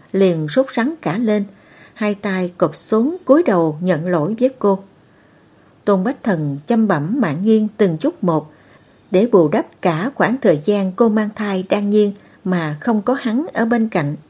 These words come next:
Mấy tháng gần đây, hắn thậm chí bỏ hết công việc ở Tôn Thị chỉ để kè kè bên cạnh cô gái nhỏ từ sáng đến tối. "Bà xã, cẩn thận,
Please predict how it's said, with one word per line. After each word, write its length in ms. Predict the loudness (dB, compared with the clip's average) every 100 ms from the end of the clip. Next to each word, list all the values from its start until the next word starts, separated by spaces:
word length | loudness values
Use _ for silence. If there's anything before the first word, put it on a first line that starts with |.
| _ _ _ _ _ _ _
Mấy 120 | -2 -2
tháng 260 | -2 -2
gần 220 | 0 0 0
đây, 240 | 0 -2 -6 _ _ _
hắn 240 | -6 -2 0
thậm 200 | 0 -2
chí 340 | 0 2 2 0
bỏ 120 | 0
hết 260 | 0 -4 0
công 180 | 0 2
việc 240 | 0 0
ở 80 | -2
Tôn 260 | 2 2 2
Thị 280 | 0 0 -2 -12 _ 0
chỉ 160 | 2
để 300 | 4 2 2 -4 0
kè 180 | 0
kè 340 | 0 0 0 2
bên 180 | 0 0
cạnh 320 | 0 -2 -4 0
cô 140 | 0
gái 200 | 2 -2
nhỏ 380 | 0 0 -2 -6 0
từ 140 | 0
sáng 320 | 0 -4 -4 -2
đến 200 | -2 0
tối. 320 | -2 0 -4 -6 _ _ _ _ _ _ _ _ _ _
"Bà 160 | -4 -2
xã, 500 | 0 -2 0 -2 -2 -4
cẩn 240 | -2 0 0
thận, 360 | 0 0 0